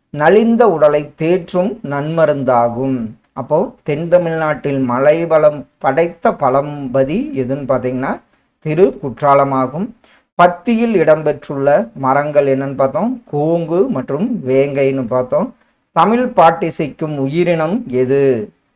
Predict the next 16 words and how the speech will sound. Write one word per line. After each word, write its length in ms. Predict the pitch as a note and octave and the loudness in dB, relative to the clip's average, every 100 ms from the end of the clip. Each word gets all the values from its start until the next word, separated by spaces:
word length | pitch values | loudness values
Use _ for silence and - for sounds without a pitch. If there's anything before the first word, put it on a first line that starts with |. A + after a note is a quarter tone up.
| _ | _
பார்த்தீங்கன்னா 360 | B2+ B2 C3+ D#3+ C#3+ | -6 -4 -4 -6 -4
வண்டு 280 | B2+ D3 E3 D3 | -6 -4 -4 -2
தான் 160 | D3 - | -4 -4
தமிழ் 240 | B2 C3+ C#3+ C3+ | -4 -4 -4 0
பாட்டிசைக்கும். 720 | B2+ B2 A#2+ C3+ B2 D#3 F3 C3+ _ _ _ _ | 0 -2 -6 -6 -6 -4 -6 -8 _ _ _ _
அருவியினின்று 760 | C#3+ E3+ G#3+ G#3+ G#3 F#3+ G#3 B3+ B3+ | 2 4 4 2 2 2 0 0 0
சிதறும் 360 | D#3+ E3 D3+ D3+ | 2 2 2 0
நீர்த்திவளைகளுக்கு 880 | F3+ F#3 F#3 F3 F3 E3 E3 E3+ D3+ - | -2 0 0 2 0 0 -2 -4 -8 -6
கூறப்பட்ட 680 | D#3 F#3 F3+ - E3 - B3 C4 _ C3+ | 0 2 4 2 0 2 0 0 _ -4
உவமை 400 | C3+ D3+ C#3 C#3+ C3 A#2 - | 0 0 0 -2 -4 -6 -4
பாலாவி 720 | C3 C3+ D3 D#3 C#3 B2+ B2 B2 - | 2 4 4 4 2 0 -4 -8 -8
போன்று 480 | C#3+ E3 F#3 F#3 C4 G4 _ _ _ _ | -4 0 0 2 0 0 _ _ _ _
நீர்த்திவளைகள் 840 | C#3+ D#3+ D#3+ D#3 C3 C#3 B2+ C3 B2 | -4 -4 -4 -4 0 0 2 0 -2
சிதறும்னு 580 | C3+ C3 C3+ C3 C#3 C#3+ B2 | -4 0 0 0 -4 -4 -4
பார்த்தோம். 340 | A#2+ C#3 G#3+ - _ _ _ - | -2 -4 -6 -8 _ _ _ 2
பத்தியில் 480 | F3+ - B3 B3 | 2 2 -2 0